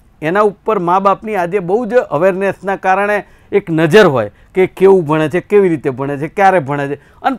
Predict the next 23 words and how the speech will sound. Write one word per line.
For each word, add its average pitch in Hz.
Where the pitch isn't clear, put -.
પછી 214
જ્યારે 277
એના 269
માર્ક 302
આવે, 101
ભલે 185
એની 208
વચ્ચેનો 190
પિરિયડમાં 196
શું 226
હોય, 240
અ, 208
આપણે 254
જોઈએ, 247
પણ 233
મૂળ 151
વાત 311
ત્યાં 294
આવીને 294
ઊભી 226
રહે 214
કે 240
વાલીઓને 233